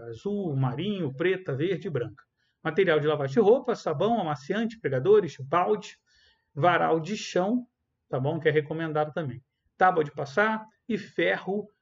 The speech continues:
é, ferro de passar roupa, né? É recomendado a voltagem duzentos e vinte lá do C A, tá bom, gente? Deixa eu passar aqui. Eu tô gr-,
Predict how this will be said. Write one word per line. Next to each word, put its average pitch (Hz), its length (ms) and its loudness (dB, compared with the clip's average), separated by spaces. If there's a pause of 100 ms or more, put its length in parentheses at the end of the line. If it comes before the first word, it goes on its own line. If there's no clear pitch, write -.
(300)
é, 127 460 -2
ferro 160 400 2
de 165 80 -10
passar 170 300 -2
roupa, 135 340 -2
né? 139 160 0
É 143 40 4
recomendado 160 680 2
a 165 160 2
voltagem 165 440 -2
duzentos 180 260 -6
e 185 40 -6
vinte 170 240 -6
lá 170 80 0
do 165 80 -8
C - 140 -4
A, 120 200 -2
tá - 120 -12
bom, 196 220 2
gente? 139 340 -8 (920)
Deixa 135 220 -2
eu 143 80 0
passar 139 380 -4
aqui. 151 480 -6 (640)
Eu 127 420 -6 (300)
tô 147 120 -4
gr-, 139 240 -8